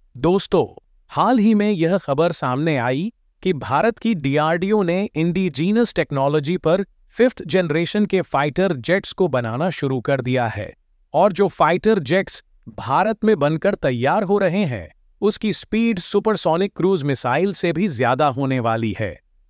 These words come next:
यानी कि जिस तरह भारत मिसाइल के प्रोडक्शन में महारत हासिल कर चुका है और सुपरसोनिक ब्रह्मोस मिसाइल को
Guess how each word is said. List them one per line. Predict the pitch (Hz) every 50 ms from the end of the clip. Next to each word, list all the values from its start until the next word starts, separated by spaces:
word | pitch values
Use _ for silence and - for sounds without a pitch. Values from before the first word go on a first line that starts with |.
| _ _ -
यानी | 123 151 175 196 220 240 226
कि | - 220 185
जिस | 139 120 175 233 220 -
तरह | - 190 165 165 196 214
भारत | 180 139 117 123 147 175 202 - -
मिसाइल | 151 151 139 - 147 143 156 165 170 165
के | - 180 139
प्रोडक्शन | - - 127 117 110 110 - - - 185 147 107 87 - _ _ _ _ _ - 147
में | 180 202
महारत | 185 165 151 123 120 151 170 190 214 214 - -
हासिल | 143 147 131 - 147 127
कर | 110 - 143 156 175
चुका | - - 131 - 151 147 127
है | 120 120 147 180 - _ _ _ _ _ -
और | 165 180 185 160
सुपरसोनिक | - - 165 131 151 127 - - 147 147 165 160 131
ब्रह्मोस | 123 131 131 139 151 165 175 - - -
मिसाइल | 135 131 - - 143 131 139 139 135
को | - - 139 143 147 139